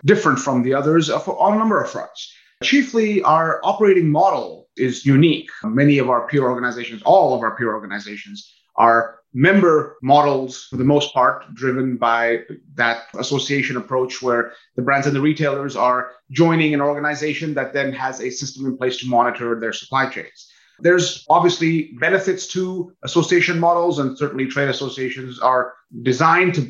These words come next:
to work that way. But we believe that the certification and supply chain monitoring really ought to be as independent of that supply chain as possible. And so we do not have a membership model.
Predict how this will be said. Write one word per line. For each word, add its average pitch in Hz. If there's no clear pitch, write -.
to 135
work 185
that 185
way. 208
But 165
we 233
believe 226
that 185
the 147
certification 180
and 135
supply 180
chain 165
monitoring 151
really 208
ought 170
to 160
be 165
as 160
independent 202
of 143
that 139
supply 139
chain 131
as 120
possible. 110
And 113
so 131
we 226
do 175
not 208
have 147
a 139
membership 123
model. 131